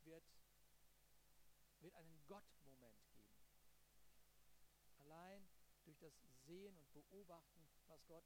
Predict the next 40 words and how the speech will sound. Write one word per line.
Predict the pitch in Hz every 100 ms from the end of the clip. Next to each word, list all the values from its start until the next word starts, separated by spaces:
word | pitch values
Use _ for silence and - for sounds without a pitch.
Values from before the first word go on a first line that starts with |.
| -
in | 180
unser | 175 160
Leben | 147 151 147
hineingelegt | 143 135 135 - - - - 143 135 123 -
hat. | 101 - - - - - - - - - -
Und | 170
so | 165
folgen | - 233 254 160
wir | 170
dem | 170 165
Gebet | 156 190 202 190
des | 151
Paulus | - 190 185 151
für | 180
eine | 175
herrliche | 160 165 196 -
Gemeinde | 175 170 196 196 151 - - -
und | 170
er | 165 160 135
gebe | 226 277 254 240
euch | 226 -
erleuchtete | 190 175 196 269 - 226 214 -
Augen | 226 208
des | 175 170 -
Herzens, | 185 180 - 151 - - -
damit | - 175 220 -
ihr | - 190
erkennt, | 196 - - 247 240
zu | - 165 147
welcher | 233 247 202 156 - -
Hoffnung | 302 - 185 143 135 - -
ihr | 190 190
von | 175 175
ihm | 196 196
berufen | 180 196 170
seid, | 156 151 - -
wie | 208 208
reich | 214 285 311 -
die | 262
Herrlichkeit | 190 233 233 - 185 196